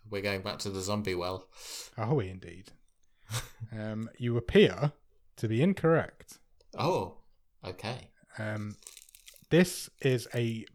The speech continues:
Speaker 2: Polish Netflix original.
Speaker 1: Love it.
Speaker 2: Um, from last year, twenty twenty, and is described as a comedy crime drama.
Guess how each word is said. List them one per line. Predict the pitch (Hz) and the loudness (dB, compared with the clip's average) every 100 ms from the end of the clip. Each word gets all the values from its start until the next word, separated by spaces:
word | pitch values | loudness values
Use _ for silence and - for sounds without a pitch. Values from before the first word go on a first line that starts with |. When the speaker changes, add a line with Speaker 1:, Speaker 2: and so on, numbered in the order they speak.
| _ | _
Speaker 2:
Polish | - 220 151 123 - | 8 10 10 8 4
Netflix | 156 135 - 139 147 | 4 2 2 2 4
original. | 135 123 101 85 - _ _ | 4 4 0 -8 -16 _ _
Speaker 1:
Love | 104 | 0
it. | 107 107 - 117 | 0 0 0 2
Speaker 2:
Um, | 117 120 - - | 0 -4 -10 -14
from | - 165 175 | 2 8 10
last | 165 151 - | 10 8 8
year, | 165 113 | 6 6
twenty | - 139 135 | 4 2 2
twenty, | - 123 113 113 113 | 0 0 0 -2 -2
and | 117 | -2
is | 110 | -2
described | 120 - 147 143 113 | -4 0 6 6 6
as | 113 | -2
a | |
comedy | - - 160 147 | 0 6 6 6
crime | 147 - 151 143 | 2 6 6 6
drama. | 113 95 87 90 | 2 -2 -6 -12